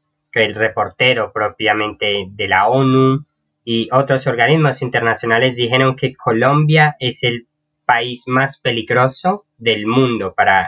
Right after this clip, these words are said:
hacer activismo, para defender los derechos humanos. Es donde más se asesinan personas que, digamos, ejercen un activismo. Y esa falta de garantías, digamos, que para trabajar por la implementación del acuerdo de paz o para hacer activismo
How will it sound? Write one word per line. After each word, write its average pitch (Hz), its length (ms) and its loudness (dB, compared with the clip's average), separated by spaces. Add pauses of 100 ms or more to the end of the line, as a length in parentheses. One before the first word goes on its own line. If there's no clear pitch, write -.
(100)
hacer 110 240 -4
activismo, 131 720 -2
para 107 160 2
defender 98 440 -4
los 101 180 -8
derechos - 480 -8
humanos. 101 440 -4 (280)
Es 104 120 -12
donde 120 260 0
más 123 260 0
se 120 80 -4
asesinan 104 580 -6
personas 98 720 -8 (480)
que, 104 420 -2
digamos, 107 480 -2
ejercen 107 480 -4
un 98 160 -4
activismo. 98 680 -10 (720)
Y 120 100 -2
esa 131 220 -2
falta 147 340 0
de 143 120 -2
garantías, 107 840 -2
digamos, 110 520 -2
que - 320 -6
para 101 480 0
trabajar 98 640 0
por 104 120 -10
la 101 100 -4
implementación 98 680 -8
del 98 140 -6
acuerdo 95 340 -8
de 92 120 -6
paz 117 340 -2
o 92 80 -20
para 101 160 -4
hacer 104 200 -10
activismo 107 840 -6